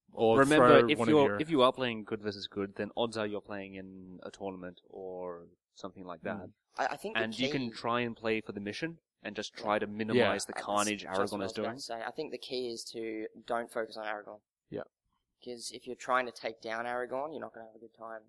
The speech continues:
Speaker 3: if you've only got basically bog standard stuff.
Speaker 1: Yeah.
Speaker 2: However, if you've got, say,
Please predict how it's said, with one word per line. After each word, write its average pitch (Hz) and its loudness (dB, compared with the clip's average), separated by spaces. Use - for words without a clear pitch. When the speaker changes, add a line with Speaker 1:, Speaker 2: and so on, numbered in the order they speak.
Speaker 3:
if - -20
you've 117 -14
only 117 -12
got 110 -10
basically 117 -12
bog 113 -10
standard 113 -16
stuff. - -16
Speaker 1:
Yeah. - -10
Speaker 2:
However, 170 2
if 113 -2
you've 104 -6
got, - -2
say, 90 -8